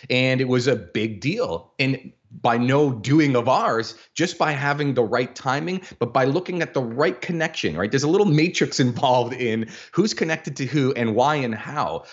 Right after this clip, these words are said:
I've noticed so many, you know, connections with celebrities and they're, they're a friend with this random person that has, like, two hundred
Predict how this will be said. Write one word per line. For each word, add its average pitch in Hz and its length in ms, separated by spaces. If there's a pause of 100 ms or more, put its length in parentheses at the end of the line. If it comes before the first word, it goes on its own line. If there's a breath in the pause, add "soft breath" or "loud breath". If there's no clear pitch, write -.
(100)
I've 127 140
noticed 143 320
so 165 120
many, 151 360 (500 soft breath)
you 135 140
know, 127 80
connections 135 420
with 110 120
celebrities 117 680
and 110 180
they're, 135 200
they're 135 300
a 127 40
friend 147 360
with 127 200
this 113 180
random 123 440
person 139 480
that 127 120
has, 139 240
like, 123 160
two 160 180
hundred 143 460